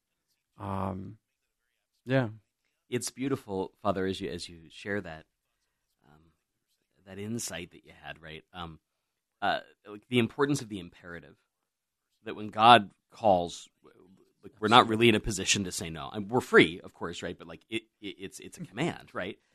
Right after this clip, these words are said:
Speaker 2: And so,
Speaker 1: Yeah.
Speaker 2: so you, you telling God, "Bless me, bless me." I'm always struck at the Mass,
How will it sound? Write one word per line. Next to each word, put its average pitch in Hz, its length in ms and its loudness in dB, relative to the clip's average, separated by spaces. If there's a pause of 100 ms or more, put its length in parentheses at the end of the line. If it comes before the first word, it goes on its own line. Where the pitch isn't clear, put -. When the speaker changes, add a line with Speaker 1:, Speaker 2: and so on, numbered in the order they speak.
(100)
Speaker 2:
And 104 80 -14
so, 120 120 6
Speaker 1:
Yeah. 107 60 6
Speaker 2:
so 101 100 -2
you, 113 520 8
you 120 200 -4
telling 92 300 -10
God, 58 180 -18 (160)
"Bless - 260 -2
me, - 180 -20
bless 113 260 0
me." - 140 -20 (340)
I'm 156 180 12
always 143 280 10
struck - 340 0
at 80 40 -18
the 76 80 -18
Mass, 82 540 -10